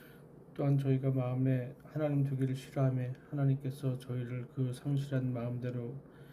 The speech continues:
내어 버려두사, 합당치 못한 일을 하게 하셨으니, 곧 모든 불의, 추악, 탐욕, 악의가 가득한 자요,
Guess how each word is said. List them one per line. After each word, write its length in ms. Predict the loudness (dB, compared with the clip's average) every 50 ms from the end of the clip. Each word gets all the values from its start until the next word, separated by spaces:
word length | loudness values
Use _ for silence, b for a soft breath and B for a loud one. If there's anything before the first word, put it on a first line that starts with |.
| B B B B B -4
내어 280 | 0 2 2 2 2 0
버려두사, 640 | -2 -4 -4 -4 -4 -4 -6 -6 -6 -6 -6 -6 -6 B B B B B B B B B B
합당치 600 | -10 -10 -8 -6 -4 -4 -2 -2 -4 -2 2 4
못한 380 | 6 6 6 4 2 0 0 0
일을 300 | 2 2 0 -2 -2 0
하게 200 | -2 -2 0 0
하셨으니, 500 | -2 -2 -4 -8 -8 -6 -6 -4 -4 -4
곧 240 | -4 -4 -6 -6 -4 -6
모든 460 | -4 -4 -2 -2 -2 0 0 -2 -2 -2
불의, 340 | -2 -2 0 0 0 -2 -4 -8
추악, 360 | -6 -2 2 2 2 2 -2 -8 -16
탐욕, 540 | -14 -8 -4 -2 0 0 0 0 -2 -6 -14 -12
악의가 520 | -6 -2 0 2 4 4 4 4 2 0 -4
가득한 460 | -4 -6 -8 -8 -8 -8 -6 -6 -6
자요, 300 | -6 -6 -6 -6 -8